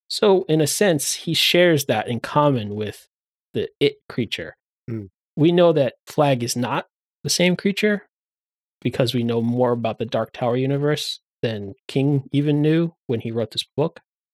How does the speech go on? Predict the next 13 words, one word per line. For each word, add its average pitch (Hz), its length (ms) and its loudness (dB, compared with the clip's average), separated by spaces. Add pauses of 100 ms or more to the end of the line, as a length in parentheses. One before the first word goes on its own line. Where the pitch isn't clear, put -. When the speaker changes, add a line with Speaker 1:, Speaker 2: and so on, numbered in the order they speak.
(400)
Speaker 1:
But 175 100 4
I 165 60 2
thought 160 180 4
it 143 40 2
was 127 120 0
an 113 140 -2
interesting 123 360 -4
parallel 120 600 -2 (160)
to 107 360 -4 (500)
other 110 240 -2
works 107 260 -6
by 107 160 -4
King 113 380 -8